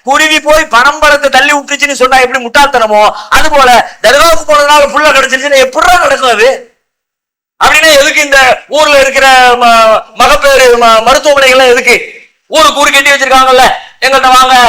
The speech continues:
நாங்க ஐ வி எஃப் பண்றோம், அந்த மருத்துவம் பண்றோம், பிள்ளைங்களால உங்களுக்கு வாரிசுகளை நாங்கள் ஏற்படுத்தி தர்றோம், லட்சக்கணக்கில் செலவு பண்ணி மாத கணக்குல அப்படியே பொம்மை மாதிரி உட்கார்ந்து ஆடாம, அசையாம, அழுங்காம, குழுங்காம, பேசாம எல்லாரையும் தடவை பண்ணி விடு.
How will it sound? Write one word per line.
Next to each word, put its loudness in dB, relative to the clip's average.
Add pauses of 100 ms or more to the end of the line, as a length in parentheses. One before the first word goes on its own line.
(280)
நாங்க 0 (100)
ஐ 2
வி -2
எஃப் -2
பண்றோம், 2 (260)
அந்த 0
மருத்துவம் 0
பண்றோம், 0 (200)
பிள்ளைங்களால 2
உங்களுக்கு -2
வாரிசுகளை 0
நாங்கள் 0
ஏற்படுத்தி -2
தர்றோம், 2 (260)
லட்சக்கணக்கில் -2
செலவு 2
பண்ணி 0 (320)
மாத 2 (140)
கணக்குல 0
அப்படியே -2
பொம்மை 0
மாதிரி 2
உட்கார்ந்து 0 (320)
ஆடாம, 2 (100)
அசையாம, 0
அழுங்காம, 0
குழுங்காம, -2 (220)
பேசாம 0
எல்லாரையும் 0
தடவை 2
பண்ணி -2
விடு. 2